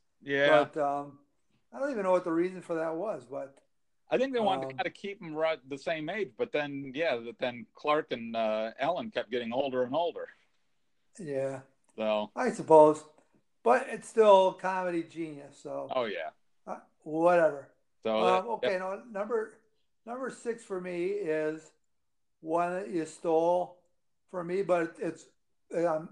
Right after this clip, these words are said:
Speaker 2: I'm not even offended
Speaker 1: Mm.
Speaker 2: 'cause it's so good. And we're going back to John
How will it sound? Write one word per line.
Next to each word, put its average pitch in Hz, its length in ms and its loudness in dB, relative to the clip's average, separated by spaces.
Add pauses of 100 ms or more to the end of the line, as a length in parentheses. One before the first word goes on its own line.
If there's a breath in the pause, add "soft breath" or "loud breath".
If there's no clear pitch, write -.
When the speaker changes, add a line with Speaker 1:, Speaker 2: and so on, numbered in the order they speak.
(120)
Speaker 2:
I'm 170 120 -12
not 180 220 -2
even 160 160 -4
offended 139 560 -6 (360)
Speaker 1:
Mm. 110 80 2
Speaker 2:
'cause 156 100 4
it's 151 160 -2
so 165 180 2
good. 147 400 0 (440 soft breath)
And 170 100 -2
we're 170 60 2
going 180 240 4
back 180 220 2
to 165 60 -10
John 170 380 -2